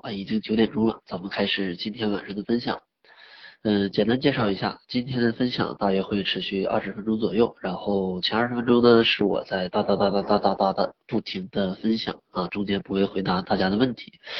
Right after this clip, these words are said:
然后呢，等分享结束后，会留十分钟左右的时间来给大家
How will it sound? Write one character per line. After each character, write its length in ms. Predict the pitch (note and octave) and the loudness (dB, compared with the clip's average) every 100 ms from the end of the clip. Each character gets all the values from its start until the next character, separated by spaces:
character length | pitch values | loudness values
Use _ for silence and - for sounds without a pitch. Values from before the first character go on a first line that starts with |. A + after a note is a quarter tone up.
| - - - | -6 -8 0
然 100 | G2+ | 2
后 160 | - A#2 | 6 10
呢， 180 | A2 | 10
等 200 | G#2+ G2 | 10 6
分 160 | F#2+ B2+ | 4 6
享 160 | B2+ F#2+ | 6 4
结 140 | G2+ | 4
束 120 | A#2+ | 2
后， 220 | A2+ C#3 | 4 6
会 220 | - - G2 | 4 4 4
留 180 | F#2+ | 6
十 240 | G#2 - A2 | 6 6 6
分 160 | B2 | 6
钟 140 | A#2 A#2+ | 8 6
左 160 | G#2+ | 6
右 60 | F2+ | 4
的 80 | G2+ | 4
时 160 | G#2 G#2 | 2 8
间 200 | A#2+ A#2+ | 8 8
来 160 | - G2 | 4 2
给 140 | F#2+ | 4
大 160 | G2 F#2+ | 2 4
家 340 | G2+ F#2+ F#2 | 6 6 4